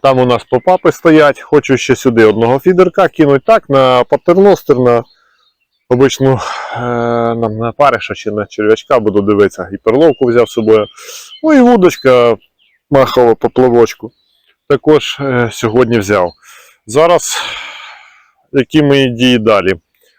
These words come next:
Ну, я же ще раз кажу, я вже дві вудки закинув, закормив там. Там стоїть у нас два попапи. Один восьмий номер, другий дванадцятий. Ось, і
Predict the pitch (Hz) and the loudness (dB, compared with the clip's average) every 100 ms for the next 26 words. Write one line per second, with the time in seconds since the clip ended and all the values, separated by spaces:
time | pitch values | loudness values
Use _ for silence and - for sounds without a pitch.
0 | _ - 175 165 151 139 - 147 139 160 | _ 0 2 4 2 0 0 0 0 0
1 | 135 135 147 147 131 131 131 139 135 - | 0 4 4 4 2 0 2 2 2 0
2 | - 135 143 - 202 196 196 - - 131 | 0 0 0 2 2 2 -2 -8 -4 -2
3 | 135 151 160 196 190 180 165 - _ _ | 0 2 4 2 2 -2 -2 -10 _ _
4 | _ _ _ _ _ _ _ _ _ _ | _ _ _ _ _ _ _ _ _ _
5 | _ - _ _ _ _ 143 127 147 127 | _ -20 _ _ _ _ -4 0 0 0
6 | 131 131 123 - - _ 117 117 135 139 | 0 0 -2 -6 -14 _ -6 -2 0 0
7 | - 185 185 175 170 - _ _ _ _ | 0 0 2 0 0 -6 _ _ _ _
8 | 117 127 135 139 131 151 - 143 135 135 | -2 0 0 0 0 0 2 0 2 2
9 | 131 117 127 120 117 123 135 185 - 170 | 0 0 0 2 0 0 0 0 -2 -4
10 | - 151 147 _ _ _ _ _ _ _ | -2 -4 -6 _ _ _ _ _ _ _
11 | - 147 147 - 165 175 165 175 170 170 | -6 0 0 0 -8 -6 -4 -2 -2 0
12 | 170 170 165 | 0 2 2